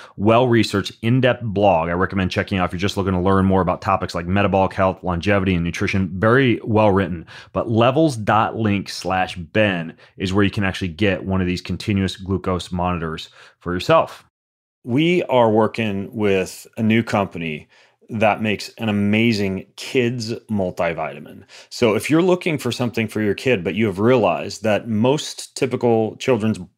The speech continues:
vitamins are basically candy in disguise. They got, like, two teaspoons of sugar, unhealthy chemicals, a bunch of gummy junk that growing kids should never eat, is a problem.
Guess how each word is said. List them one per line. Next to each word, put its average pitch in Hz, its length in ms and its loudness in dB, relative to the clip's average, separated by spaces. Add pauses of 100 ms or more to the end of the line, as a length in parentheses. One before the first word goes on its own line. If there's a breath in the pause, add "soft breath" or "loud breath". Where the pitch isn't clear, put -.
(120)
vitamins 92 560 -2 (100)
are 107 80 -2
basically 98 580 -2 (360 soft breath)
candy 127 440 -2
in 95 100 -2
disguise. - 640 -8
They 101 80 -2
got, 101 140 0
like, 92 140 -6
two 135 160 -2
teaspoons 120 440 -4
of - 80 -8
sugar, 110 400 0
unhealthy 123 460 -2
chemicals, 101 540 -4
a - 300 -20
bunch - 160 -4
of 90 240 -6
gummy 107 420 0 (140)
junk 110 420 -2 (140)
that 104 240 -8 (100)
growing 131 280 4
kids 113 240 -2
should 120 180 -2
never 120 400 2
eat, - 460 -6 (500 loud breath)
is 120 220 -4
a 117 60 -4
problem. 92 500 -2